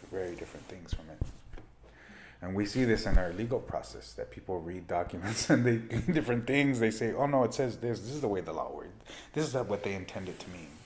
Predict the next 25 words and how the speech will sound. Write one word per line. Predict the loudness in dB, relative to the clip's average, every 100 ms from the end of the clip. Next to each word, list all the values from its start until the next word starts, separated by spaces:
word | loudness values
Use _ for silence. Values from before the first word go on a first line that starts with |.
| -20 -14
This | -12
is | -8
how | -8
we | -6
should | -10 -10
use | -12 -12
it." | -14 -18 -20 -18 -18 -18 -14
And | -14
it | -10
goes | -10 -8
up | -10 -10
and |
up | -14 -14
and | -14
up. | -14 -14
So | -8 -4
we | 0 0 0 -10 -16 -14 -12 -10 -4
can | 12 12 12 6 4
reasonably | 4 6 2 0 -4 -6 -8 -10 -10 -10 -10 -12 -16 -18 -16 -16 -16 -18 -20 -20 4
assume | 4 6 8 8 8 8
that | 6 6 4
the | 4
written, | 4 4 2 -2 -4 -8 -10 -12 -16 -16 -16 -16 -18 -20 -8
um, | -4 -2 -2 -6 -12 8 8 8 -6 -12 -16 -16 -2
word | 4 6 6 2